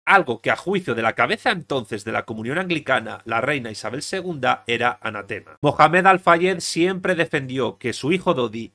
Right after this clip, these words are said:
y Lady Di fueron asesinados, pero esto nunca fue probado.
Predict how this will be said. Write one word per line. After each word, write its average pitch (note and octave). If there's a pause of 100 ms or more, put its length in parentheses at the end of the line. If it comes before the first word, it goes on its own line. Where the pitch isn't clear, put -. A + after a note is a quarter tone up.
(100)
y A#2
Lady D#3+
Di C3+
fueron D3+
asesinados, A#2+
pero C3
esto G3
nunca F3
fue D3
probado. G#2+